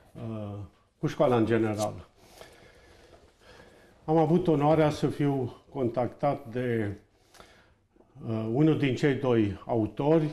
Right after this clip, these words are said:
ai monografiei localității Rămânaș și vreau să spun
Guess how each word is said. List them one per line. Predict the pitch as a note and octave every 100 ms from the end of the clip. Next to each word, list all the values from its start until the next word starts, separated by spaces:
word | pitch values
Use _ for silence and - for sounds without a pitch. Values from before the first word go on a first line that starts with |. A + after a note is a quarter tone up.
| - -
ai | B2+ A#2+
monografiei | A#2 B2 B2 B2+ A#2+ - B2+ A#2+ A2+
localității | A2 A2 A#2+ G#2+ C3 B2 - A2+ F#2+ D#2+ _ _ _ -
Rămânaș | A#2 A#2 A2+ G#2+ C#3 C#3+ - - _ _ _ _ _ _ _ _ _ _ -
și | E3 D#3+ D#3+ D#3+ -
vreau | B2 D3 D3+
să | D#3
spun | C#3 - D#3 D3+